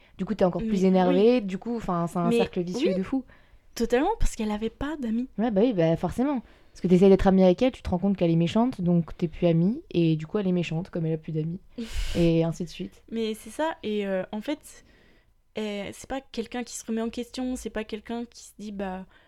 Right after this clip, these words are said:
Speaker 2: j'ai peut-être eu le mauvais comportement. » Non, non. C'est, euh, elle a raison dans tous ses actes, tu as tort, et, euh,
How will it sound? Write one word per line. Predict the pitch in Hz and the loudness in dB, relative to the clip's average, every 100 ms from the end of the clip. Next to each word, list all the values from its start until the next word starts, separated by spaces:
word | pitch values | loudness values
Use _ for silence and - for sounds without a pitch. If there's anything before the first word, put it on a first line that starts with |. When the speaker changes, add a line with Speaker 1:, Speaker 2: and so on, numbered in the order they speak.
| _ _ - | _ _ -14
Speaker 2:
j'ai | 202 214 | -4 -4
peut-être | - - 220 208 - | -2 -2 -2 -6 -8
eu | 220 226 | -6 -4
le | 214 | -2
mauvais | 214 208 214 | -2 -2 -4
comportement. » | 214 214 240 254 254 | -4 -6 -6 -6 -6
Non, | 226 233 | -4 -4
non. | 240 233 - _ _ _ _ | -6 -8 -10 _ _ _ _
C'est, | _ - 202 196 | _ -6 -4 -4
euh, | 185 - - _ _ - | -4 -8 -12 _ _ -6
elle | 220 | -2
a | 202 | -2
raison | 190 190 196 254 - _ - | -4 -8 -8 -10 -14 _ -14
dans | 185 _ | -14 _
tous | - 262 | -2 -2
ses | - 214 196 | -4 -6 -6
actes, | 269 - _ _ | -8 -12 _ _
tu | - 233 | -8 -4
as | 208 | -4
tort, | - 202 302 _ - - - _ _ - | -4 -6 -6 _ -20 -20 -20 _ _ -2
et, | 226 233 202 | 0 2 2
euh, | 180 - | 0 -6